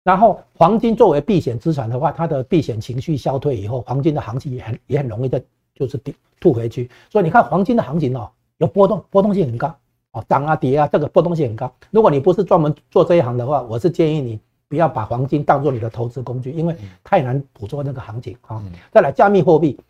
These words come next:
Speaker 1: 这样子，很多所谓的加密货币、虚拟货币，它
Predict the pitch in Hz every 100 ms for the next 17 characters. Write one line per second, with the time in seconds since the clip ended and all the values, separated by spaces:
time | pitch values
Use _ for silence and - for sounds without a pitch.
0 | _ _ _ - 220 151 110 _ _ _
1 | _ _ _ _ _ _ _ _ _ -
2 | 156 165 233 233 180 165 185 151 151 143
3 | - _ _ _ 208 185 185 165 185 160
4 | 175 - 170 170 110 - 160 139 123 -
5 | _ _ _ _ - 208